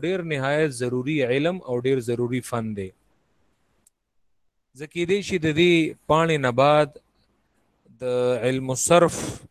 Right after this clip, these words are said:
کې چې کوم هفت اقسام دي، نو هغه هفت اقسام هغه به ووایو، <coughs> ورسره، ورسره به د دې یو ګردان هم وایو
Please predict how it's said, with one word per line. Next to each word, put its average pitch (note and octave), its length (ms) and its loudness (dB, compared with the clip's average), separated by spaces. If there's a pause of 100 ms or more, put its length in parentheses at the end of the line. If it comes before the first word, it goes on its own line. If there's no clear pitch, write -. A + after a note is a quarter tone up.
(140)
کې C#3+ 200 0 (1160)
چې C3+ 80 -20 (120)
کوم E3 140 -10 (460)
هفت F#3 340 -4
اقسام D3 520 -6
دي، A2 140 -6 (800)
نو B2+ 120 -12
هغه B2+ 220 -6
هفت - 320 -4
اقسام E3+ 420 0
هغه D3+ 220 2
به D#3 80 2
ووایو، G3 420 2 (560)
<coughs> - 500 0
ورسره، F3 420 0
ورسره F3+ 380 -2
به F3+ 140 0
د - 20 -4 (100)
دې F3+ 80 -6 (100)
یو D3 80 -2 (100)
ګردان D#3 440 0
هم D#3+ 60 -6 (100)
وایو D#3+ 280 2